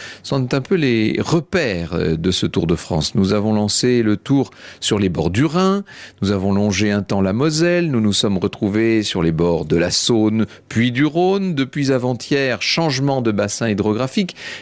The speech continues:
Les cours d'eau que nous avons suivis coulaient non plus vers le nord ou vers le sud,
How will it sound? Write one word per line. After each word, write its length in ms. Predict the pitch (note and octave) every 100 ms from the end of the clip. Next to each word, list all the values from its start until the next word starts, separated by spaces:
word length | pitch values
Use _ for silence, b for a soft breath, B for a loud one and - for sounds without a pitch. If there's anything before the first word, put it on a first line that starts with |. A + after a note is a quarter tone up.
| B
Les 140 | C3+
cours 260 | - D3+ C3+
d'eau 320 | D3 C#3 A#2
que 120 | A#2
nous 260 | G#2+ G#2+ G#2
avons 280 | G2+ G2+
suivis 560 | F#2 - A#2+ A2+ C#3 G3
coulaient 400 | - C#3 B2+ B2
non 220 | B2 D3+
plus 220 | D3+ E3
vers 180 | C3+ B2
le 100 | A2+
nord 240 | A2+ A2 F#2+
ou 60 |
vers 180 | F2+ F2
le 100 | E2+
sud, 260 | - A#3